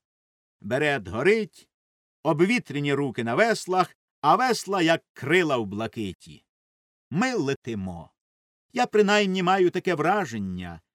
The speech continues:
Може, от синяви, що кругом обгорнула, вона над нами і під нами,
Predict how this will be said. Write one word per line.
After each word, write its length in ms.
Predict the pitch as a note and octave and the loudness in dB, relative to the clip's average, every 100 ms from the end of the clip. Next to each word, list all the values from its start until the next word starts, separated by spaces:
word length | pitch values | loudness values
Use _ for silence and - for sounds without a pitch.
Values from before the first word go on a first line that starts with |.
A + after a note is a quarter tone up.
| _ | _
Може, 280 | G3+ A#3 E3+ | 0 2 4
от 160 | D3 - | 0 -2
синяви, 580 | - D3+ F#3 F3+ E3 | -4 2 4 2 -4
що 220 | D3+ - D#3 | -6 -6 -6
кругом 400 | D#3+ D3 D#3+ D3+ | -4 -2 0 -2
обгорнула, 760 | B2 B2+ C#3 C#3 D3 C#3+ C3+ - _ _ | -2 0 -2 -2 -2 0 -2 -6 _ _
вона 240 | - D3 C#3+ | -2 2 2
над 220 | C#3+ G#2+ | 2 0
нами 440 | C3+ E3 D#3+ C#3+ | 0 0 0 -2
і 160 | A#2+ G#2 | -2 -4
під 380 | - D3+ E3+ A#2+ | -4 -2 -2 -2
нами, 640 | D3 D#3+ D#3 D3 C#3+ | 0 2 2 0 -4